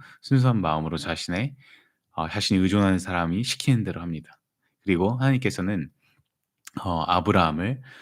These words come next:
믿음의 조상, 당신의, 어, 친구라고 칭하셨던 이유는 아브라함은 어디로 나가야 될지 모르는 상황에서 하나님만 의존해서, 의존하면서 순종하며, 순종하는, 하나님만 의존하-, 어, 하는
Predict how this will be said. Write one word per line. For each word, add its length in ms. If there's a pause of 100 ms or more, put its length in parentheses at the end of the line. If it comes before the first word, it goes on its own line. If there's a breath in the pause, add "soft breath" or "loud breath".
(160 loud breath)
믿음의 300
조상, 500
당신의, 580 (400 loud breath)
어, 140
친구라고 500
칭하셨던 540
이유는 320 (340)
아브라함은 480
어디로 360
나가야 420
될지 520
모르는 220
상황에서 560 (300 loud breath)
하나님만 500
의존해서, 640 (280 soft breath)
의존하면서 480
순종하며, 760
순종하는, 580 (460 loud breath)
하나님만 340
의존하-, 400 (720)
어, 400
하는 380